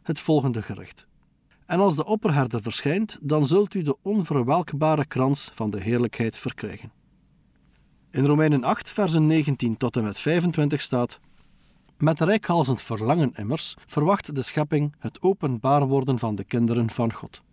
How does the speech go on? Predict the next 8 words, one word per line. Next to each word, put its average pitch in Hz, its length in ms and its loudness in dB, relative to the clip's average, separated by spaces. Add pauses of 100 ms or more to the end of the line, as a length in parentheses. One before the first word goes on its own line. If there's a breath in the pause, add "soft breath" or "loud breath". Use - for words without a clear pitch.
(480 soft breath)
Want 143 140 0
de 170 60 0
schepping 196 400 0
is 147 160 -2
aan 147 180 2
de 123 100 0
zinloosheid 139 720 0
onderworpen. 110 560 -8